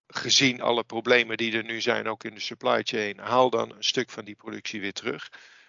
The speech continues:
Maar dat blijkt niet zo makkelijk te zijn, want, hè, inmiddels zit daar ook heel veel kennis en, eh, eh, heel veel, eh, eh, expertise.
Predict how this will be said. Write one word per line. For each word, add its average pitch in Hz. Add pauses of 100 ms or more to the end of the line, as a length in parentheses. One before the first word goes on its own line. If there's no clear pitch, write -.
(120)
Maar 123
dat 143
blijkt 147
niet 139
zo 135
makkelijk 139
te 110
zijn, 113
want, 127
hè, 127
inmiddels 127
zit 131
daar 117
ook - (280)
heel 143
veel 113
kennis -
en, 117
eh, 110
eh, - (380)
heel 123
veel, 110 (440)
eh, 107
eh, - (200)
expertise. 131